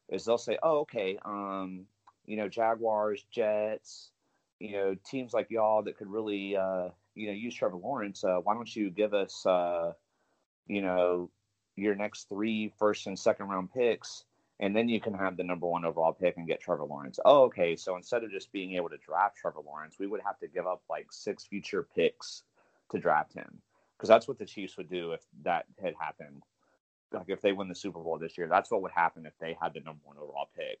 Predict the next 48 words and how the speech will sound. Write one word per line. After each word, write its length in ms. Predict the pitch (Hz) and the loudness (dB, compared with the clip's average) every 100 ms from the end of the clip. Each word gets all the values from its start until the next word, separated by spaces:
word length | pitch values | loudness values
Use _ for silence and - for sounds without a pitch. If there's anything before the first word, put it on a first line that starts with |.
| - | -6
Or 60 | 92 | -6
w-, 180 | 90 | -4
last 360 | 87 95 92 - | 2 2 2 -4
year, 300 | 90 80 73 _ _ _ _ | -6 -6 -10 _ _ _ _
when 160 | - 95 | -6 -4
they 100 | 90 | -2
did 200 | 82 95 | 0 -2
win 140 | 90 82 | -2 -12
the 80 | |
Super 260 | 76 92 78 | -8 -8 -4
Bowl 260 | 80 78 80 | -2 -2 -2
and 80 | 73 | 2
Joe 160 | 92 | 0
Burrow 280 | 76 87 85 | 4 4 4
was 160 | 80 71 | 0 -8
the 40 | |
top 260 | 69 76 - | -6 -4 -4
candidate, 520 | 87 80 76 71 - _ _ _ _ - | -6 -6 -4 -6 -8 _ _ _ _ 2
they 100 | 95 | 4
would 120 | 98 | 4
have 80 | 95 | 0
made 240 | 92 85 | -2 -2
the 80 | 82 | -6
Jags 460 | 71 85 87 87 | -2 2 2 0
or 80 | 85 | -6
Jets 360 | 73 87 85 - | -2 0 0 -6
or 80 | 78 | -6
Bengals 500 | 85 85 82 78 80 | -6 -4 -6 -6 -8
or 60 | |
some 220 | 78 87 | -10 -2
other 160 | 87 82 | 0 0
team 500 | - 85 80 78 - _ _ _ _ 92 | -4 -10 -10 -14 -20 _ _ _ _ 4
mortgage 400 | 104 107 107 - | 6 6 0 2
their 140 | 98 | 0
futures 500 | 98 101 - 82 78 | 2 -2 0 -2 -2
to 80 | 80 | -2
get 180 | 80 62 | -2 0
Joe 180 | 80 | -2
Burrow. 500 | 76 76 69 60 60 - - | -2 -4 -6 -8 -12 -14 -8
Like, 140 | 67 | -6
no, 200 | 80 95 | 2 4
thank 300 | 98 90 78 | 4 0 -6
you. 260 | 64 60 73 - | -8 -8 -8 4
That's 280 | 90 - | 4 4
stupid. 420 | - 80 - - - _ _ _ _ _ _ _ | -4 -12 -14 -20 -20 _ _ _ _ _ _ _
And 140 | - 104 | -4 0
then 80 | 120 | 2
also, 640 | 143 - 110 92 87 90 | 2 2 0 2 -2 -6